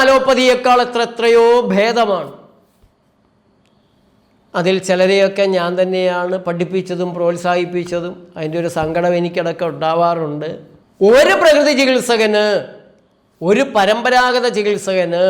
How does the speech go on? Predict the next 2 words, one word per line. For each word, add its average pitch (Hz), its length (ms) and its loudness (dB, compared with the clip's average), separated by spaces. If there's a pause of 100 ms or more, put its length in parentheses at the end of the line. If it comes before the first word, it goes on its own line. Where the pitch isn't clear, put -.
(2750)
തൻ്റെ 233 400 2 (160)
അന്തസ്സ് 247 560 0